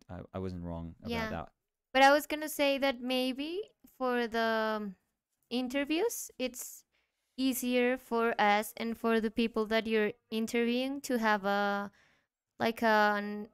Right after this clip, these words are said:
Speaker 2: an edited video, because could you imagine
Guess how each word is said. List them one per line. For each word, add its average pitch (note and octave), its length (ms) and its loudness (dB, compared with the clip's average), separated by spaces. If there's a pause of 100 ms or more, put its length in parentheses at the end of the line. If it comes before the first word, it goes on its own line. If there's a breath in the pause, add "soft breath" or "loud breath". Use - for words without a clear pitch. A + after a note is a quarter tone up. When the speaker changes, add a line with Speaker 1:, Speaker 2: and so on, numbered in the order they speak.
Speaker 2:
an A3+ 140 0
edited A3+ 440 0
video, A3 480 0 (580)
because C4 540 2 (1000)
could C4 200 2
you C4 100 2
imagine B3 640 0